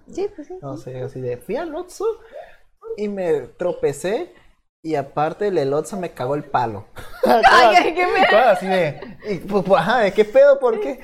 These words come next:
Speaker 2: No, pues porque, pues, me tropecé justo en las revistas y así, cosas así sencillas, pero que al final te cagas de risa por, pues, por los sencillos o estúpidos que son.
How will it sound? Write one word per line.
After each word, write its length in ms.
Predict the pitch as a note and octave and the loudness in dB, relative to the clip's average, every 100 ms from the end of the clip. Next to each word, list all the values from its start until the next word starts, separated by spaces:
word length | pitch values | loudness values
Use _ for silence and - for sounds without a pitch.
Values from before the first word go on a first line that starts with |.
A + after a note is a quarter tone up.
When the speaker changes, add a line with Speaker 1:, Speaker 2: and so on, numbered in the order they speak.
| - - | -18 -12
Speaker 2:
No, 140 | F3 A#3+ | -10 -6
pues 160 | - - | -6 -6
porque, 340 | F3+ D#3+ D#3 | -8 -6 -8
pues, 340 | - C#3 - D#3 | -6 -8 -6 -6
me 120 | D3+ | -4
tropecé 480 | D3+ D3 C3+ B2+ - | -4 -4 -6 -4 -6
justo 400 | G3 F#3+ G#3 G3 | -6 -8 -4 -4
en 80 | |
las 160 | E3 D3+ | -4 -4
revistas 500 | D3 E3+ G#3 B3 B3 | -2 -4 -6 -10 -10
y 180 | F3+ - | -10 -12
así, 420 | - - G3 B3+ | -14 -10 -6 -6
cosas 320 | B3+ A3 B3 C4 | -4 -4 0 -2
así 280 | G3 G#3+ | -2 -4
sencillas, 420 | A3+ A3+ A#3 B3 A#3+ | -6 -6 -4 -4 -2
pero 220 | G3 F3+ | -2 0
que 80 | E3 | -2
al 60 | |
final 200 | D#3 D3 | -2 -6
te 100 | - | -8
cagas 200 | - G#3 | -4 0
de 80 | E3 | 0
risa 200 | F3 F3+ | 0 -2
por, 200 | D#3 D3 - | -4 -6 -10
pues, 120 | C3 B2+ - - - - - - - | -12 -12 -14 -18 -20 -20 -20 -16 -6
por 120 | F3 | -2
los 180 | E3 E3+ | 0 0
sencillos 460 | G#3 B5 F3 G#3 G3 | 0 0 2 2 0
o 80 | |
estúpidos 380 | - E3 F3+ F#3 | -2 -2 -2 -2
que 120 | D#3+ D3 | -4 -8
son. 200 | D#3+ | -8